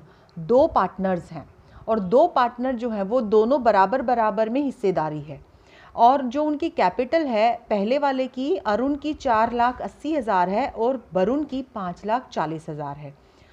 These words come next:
अब ये कैपिटल एक अप्रैल की है, लेकिन एक अक्टूबर को उन्होंने क्या डिसाइड किया कि जो उनके फर्म की पूरी टोटल कैपिटल है वो कितनी होनी चाहिए, दस लाख रुपए होनी चाहिए।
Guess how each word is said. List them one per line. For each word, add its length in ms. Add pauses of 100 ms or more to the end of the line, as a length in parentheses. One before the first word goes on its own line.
(500)
अब 340 (680)
ये 360
कैपिटल 440
एक 300
अप्रैल 360
की 180
है, 140
लेकिन 520
एक 300
अक्टूबर 480
को 160
उन्होंने 400
क्या 240
डिसाइड 480
किया 360 (400)
कि 140
जो 160
उनके 340
फर्म 460
की 120
पूरी 320
टोटल 380
कैपिटल 460
है 260 (200)
वो 320 (120)
कितनी 260
होनी 240
चाहिए, 300
दस 420
लाख 360
रुपए 300 (340)
होनी 240
चाहिए। 400